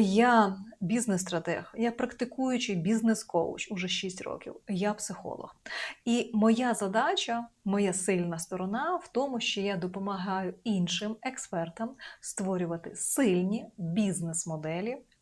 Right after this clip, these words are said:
по їхній приватній практиці. Отже, давайте коротко перейдемо до того, що саме, які три кіти лежать в основі вашої приватної практики. І перше, це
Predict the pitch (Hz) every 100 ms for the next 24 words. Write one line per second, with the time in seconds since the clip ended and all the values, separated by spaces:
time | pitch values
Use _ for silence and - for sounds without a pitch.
0 | _ 220 165 170 175 220 233 - 185 160
1 | 160 - 160 147 131 - - - - -
2 | - - - 294 240 185 185 247 269 170
3 | 247 160 - 180 185 180 226 214 185 180
4 | 262 320 247 208 - - - - 240 233
5 | - 220 285 330 214 180 220 202 226 220
6 | 208 - 180 - 254 269 196 170 202 190
7 | 175 196 - 202 247 220 170 170 180 190
8 | - 220 180 185 175 165 165 170 170 -
9 | - - - - - _ - - - -
10 | - - - 262 311 339 339 - 311 294
11 | - - 220 233